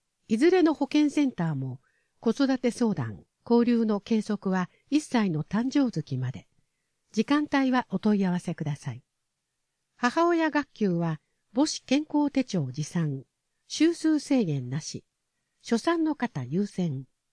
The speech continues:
荻窪保健センター。荻窪五の二十の一。電話、三三九一の零零一五。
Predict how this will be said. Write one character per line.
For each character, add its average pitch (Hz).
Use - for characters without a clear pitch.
荻 240
窪 320
保 269
健 269
セ 240
ン 196
タ -
ー。 104
荻 226
窪 233
五 302
の 277
二 185
十 214
の 131
一。 -
電 233
話、 202
三 311
三 302
九 240
一 220
の 151
零 269
零 254
一 196
五。 175